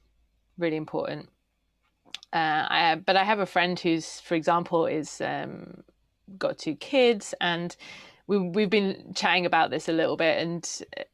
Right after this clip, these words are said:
and she was saying, like, she feels that she needs to do some more and do some more reading or do some more studying, but she just hasn't had the time. And it's,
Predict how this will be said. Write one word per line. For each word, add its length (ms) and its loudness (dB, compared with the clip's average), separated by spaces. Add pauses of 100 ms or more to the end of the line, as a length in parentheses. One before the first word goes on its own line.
(360)
and 120 -2
she 140 2
was 120 0
saying, 180 2
like, 160 0
she 100 -4
feels 240 4
that 200 0
she 140 -6 (340)
needs 260 -2
to 140 -12
do 140 2
some 180 -4
more 360 2
and 200 -4 (580)
do 120 2
some 140 -4
more 160 2
reading 560 6
or 180 0
do 140 0
some 160 -4
more 160 -4
studying, 640 0
but 180 2
she 120 -8
just 160 2
hasn't 240 0
had 100 -2
the 80 -4
time. 340 -2
And 120 2
it's, 280 -4